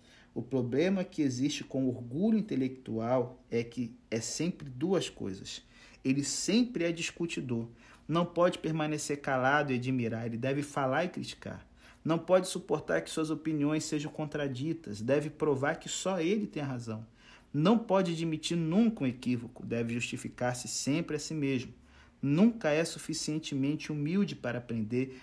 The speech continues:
deve estar sempre estabelecendo a lei. E aí, por fim,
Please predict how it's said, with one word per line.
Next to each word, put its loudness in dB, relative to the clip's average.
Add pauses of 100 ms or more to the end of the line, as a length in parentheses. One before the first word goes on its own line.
(160)
deve 4
estar -4
sempre -4
estabelecendo -2
a -6
lei. -4 (720)
E 8
aí, 8
por -2
fim, -2